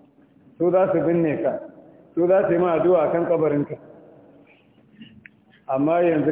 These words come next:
ka guje. Ko kuma ma zai sallar sai ta wuna can na masu kuɗi. Can irin da suke kowa ka gan shi ya je da motarsa manya-manya an yi fashi. To nan ko sun ɗauke shi ne gurin gaisa.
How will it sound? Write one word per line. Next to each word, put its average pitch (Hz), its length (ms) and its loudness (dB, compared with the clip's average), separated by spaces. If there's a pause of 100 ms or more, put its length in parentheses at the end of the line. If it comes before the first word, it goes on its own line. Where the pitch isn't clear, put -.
ka 165 160 4
guje. 143 320 0 (2000)
Ko 156 160 0
kuma 165 240 0
ma 175 240 0
zai 175 200 2
sallar 165 300 2
sai 165 180 2
ta 156 80 0
wuna 160 300 0
can 190 160 0
na 185 100 0
masu 160 260 -2
kuɗi. 151 260 -4 (1500)
Can 226 440 0
irin 196 180 0
da 170 140 0
suke 156 420 -2 (300)
kowa 196 280 2
ka 180 100 -2
gan 175 220 0
shi 170 60 -2
ya 165 140 4
je 170 140 0
da 160 100 2
motarsa 165 460 -2
manya-manya 165 560 0
an 165 140 -2
yi 160 60 0
fashi. 170 340 -2 (840)
To 143 140 -2
nan 165 240 -2
ko 175 340 -2
sun 180 120 -2
ɗauke 160 300 0
shi 151 80 -2
ne 165 100 0
gurin 170 340 0
gaisa. 165 580 -2